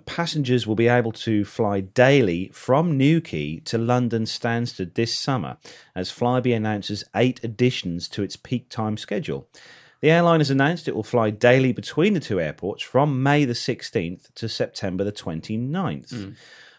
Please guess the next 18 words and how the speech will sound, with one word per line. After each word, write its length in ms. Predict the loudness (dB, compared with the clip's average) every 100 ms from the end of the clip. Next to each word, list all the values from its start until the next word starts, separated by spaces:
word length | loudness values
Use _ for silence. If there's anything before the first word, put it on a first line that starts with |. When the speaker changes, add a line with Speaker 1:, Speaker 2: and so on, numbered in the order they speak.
| _
Speaker 1:
Paul 220 | 4 4
Simmons, 440 | 4 2 2 2 -2
Flybe's 400 | 0 2 0 -2
chief 300 | -4 -6 -4
commercial 380 | -2 -2 -2 -6
officer, 240 | -6 -10
said, 280 | -2 -2 0
"We 120 | 0
are 120 | 0
pleased 440 | -2 0 0 0 -6
to 100 | -8
add 240 | -6 -4 -4
these 240 | -4 -4
additional 600 | -6 -2 -2 -2 -6 -6
flights 440 | -4 -4 -4 -8 -4
to 160 | 0
this, 380 | 0 -2 -4 -6
uh, 220 | -6 -6